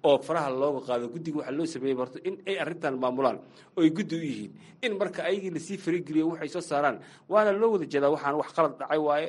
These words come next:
Doorasho sax ah laguma soo bixin, inkastoo waddanka dhan doorashadiisa oo xoogaa qaab darneed. Haddana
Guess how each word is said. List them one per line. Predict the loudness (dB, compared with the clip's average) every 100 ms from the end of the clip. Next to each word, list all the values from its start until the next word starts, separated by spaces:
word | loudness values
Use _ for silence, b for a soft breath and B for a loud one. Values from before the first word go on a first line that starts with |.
| 0
Doorasho | 2 2 0
sax | -6 -4
ah | -2
laguma | 0 2
soo | 2
bixin, | 0 -4
inkastoo | -4 -2 2
waddanka | 2 2 0
dhan | 0 2
doorashadiisa | 2 2 -6 -4 -4
oo |
xoogaa | -2 0 0 0
qaab | 0 -2 0
darneed. | -2 -2 -4 -10 b b -8
Haddana | 0 0